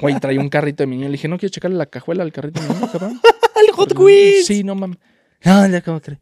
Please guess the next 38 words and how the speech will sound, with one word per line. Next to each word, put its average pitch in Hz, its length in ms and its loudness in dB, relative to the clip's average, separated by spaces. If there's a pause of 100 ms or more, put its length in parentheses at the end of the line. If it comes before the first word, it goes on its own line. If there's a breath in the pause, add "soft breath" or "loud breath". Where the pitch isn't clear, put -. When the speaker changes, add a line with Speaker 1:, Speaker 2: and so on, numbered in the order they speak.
(120)
Speaker 1:
¿Cómo 147 200 -12
cree, 139 140 -10
hijo 135 160 -16
de 110 80 -16
tu - 160 -20
puta 123 440 -10
madre, 117 300 -8
pinche?" - 340 -20 (440 soft breath)
Le 139 140 -10
dije, 135 200 -8
"Están 220 220 0
de 226 80 0
la 135 80 4
verga 190 220 2
tus - 160 -20
máquinas, 156 500 -10
eh, 160 40 -8
güey. 220 200 -10
O - 20 -8
sea, 147 100 -8
para 147 120 -12
que - 80 -10
hayas 269 180 0
pasado 175 320 -2
a 196 60 0
todas 240 440 4
las 175 200 0
maletas. 196 840 -2 (360)
¿Te 160 100 0
marcó 156 440 -4
algo?" 202 400 -6 (640)
Speaker 2:
Sí, - 140 -20 (180)
qué - 120 -20
mamada. 95 380 -18
Speaker 1:
Una, 127 300 -4
dos, 123 480 -6
bueno. - 300 -20 (920)
¿Todas? 131 460 -8